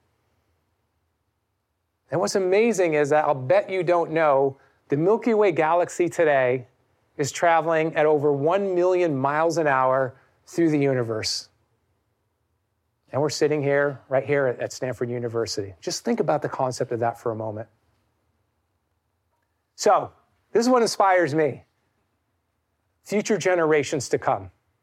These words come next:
That's what drives me to do the things that I do, to be so gifted, have an incredible opportunity here to teach at Stanford University, to give back,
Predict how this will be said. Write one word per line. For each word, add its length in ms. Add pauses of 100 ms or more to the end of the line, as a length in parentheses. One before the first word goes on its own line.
(560)
That's 260
what 140
drives 340
me 100
to 80
do 200
the 100
things 300
that 140
I 120
do, 380 (920)
to 80
be 80
so 240
gifted, 460
have 140
an 60
incredible 420
opportunity 460
here 140
to 60
teach 320
at 100
Stanford 420
University, 800 (300)
to 120
give 280
back, 480